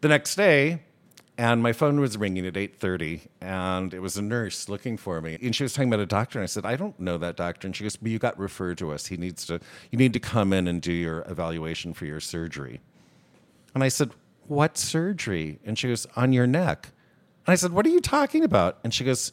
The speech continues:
"You know what? Just come in and we'll talk about options." So I had discs in my neck that had badly deteriorated, and they needed to come out, and they needed to replace them with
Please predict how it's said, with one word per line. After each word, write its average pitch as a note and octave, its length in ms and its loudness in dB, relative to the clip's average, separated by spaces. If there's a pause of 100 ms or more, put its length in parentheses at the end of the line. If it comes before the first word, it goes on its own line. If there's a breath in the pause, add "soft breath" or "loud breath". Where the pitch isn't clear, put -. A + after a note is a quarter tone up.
(140)
"You F#3+ 100 2
know G3+ 80 8
what? - 280 2
Just - 260 0 (160)
come B2+ 240 4
in D#2+ 180 -2
and E2 140 -6
we'll F2 120 -2
talk D#2 280 -6
about D#2+ 220 -4
options." - 580 -8 (560 soft breath)
So A#2 260 2
I B2 140 2
had C3 340 0
discs - 440 -4
in F#2+ 200 -4
my F2 140 0
neck F2 300 -4
that E2 120 -4 (380)
had F#2 180 -6
badly E2 440 -6 (100)
deteriorated, G#2+ 1080 -2 (480 soft breath)
and G2+ 100 -6
they G2+ 120 -2
needed F#2 320 -6
to - 80 -14
come - 420 -6
out, D2 320 -4
and F2 160 -4
they F2 100 -4
needed F2+ 260 -6
to D#2+ 100 -14
replace E2+ 480 -2
them D#2+ 220 -4
with D#2 280 -6